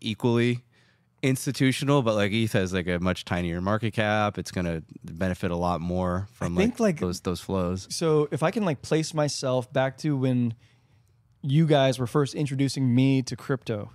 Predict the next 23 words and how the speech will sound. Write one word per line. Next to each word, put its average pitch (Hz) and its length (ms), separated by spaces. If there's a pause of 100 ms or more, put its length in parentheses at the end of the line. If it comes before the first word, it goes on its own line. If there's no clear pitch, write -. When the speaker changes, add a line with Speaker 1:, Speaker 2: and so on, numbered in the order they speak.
Speaker 2:
you 135 100
know, 131 140
this 131 120
was, 123 160
like, 120 180 (260)
twenty 139 200
nineteen, 123 680 (320)
and 123 100
I 123 80
was, 123 160
like, 120 220
kind 143 140
of 127 60
a 120 60
hater 131 380
on 120 60
all 123 220
of 110 80
it. - 280 (500)
And 131 160
I 123 340
was 131 220
first - 540